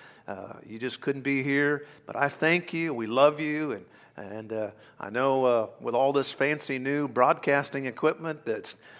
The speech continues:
uh, getting pretty good for you folks, but I don't want you to, and we're fine if you need to take, and really, it, and I might say just as much time as you need, as long as it's only two more weeks. And, uh,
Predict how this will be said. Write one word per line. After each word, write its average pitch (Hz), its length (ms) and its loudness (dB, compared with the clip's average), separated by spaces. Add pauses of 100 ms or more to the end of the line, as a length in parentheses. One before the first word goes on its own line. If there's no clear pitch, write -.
(220)
uh, 110 200 -12
getting 143 280 0
pretty 165 260 0
good 170 300 6
for 147 120 -8
you 147 160 -4
folks, 156 400 4
but 120 120 -2
I 127 140 6
don't 175 140 0
want 170 240 -2
you 175 80 -2
to, 147 140 0 (280)
and 101 100 -8
we're 147 160 2
fine 208 380 4
if 139 80 -8
you 156 140 -4
need 180 200 -2
to 160 80 -8
take, 180 400 -2 (300)
and 117 200 -4 (300)
really, 151 460 4 (160)
it, 151 140 -10
and 143 140 -4
I 190 100 4
might 247 260 -2
say 214 200 -2
just 196 220 0
as 127 140 -8
much 202 280 -4
time 269 240 -6
as 202 120 -8
you 233 100 -6
need, 247 300 -8 (300)
as 120 140 -6
long 190 280 4
as 180 80 0
it's 175 120 -6
only 180 240 -4
two 185 160 -4
more 180 220 -6
weeks. 196 360 -10 (260)
And, 135 320 2
uh, 131 340 2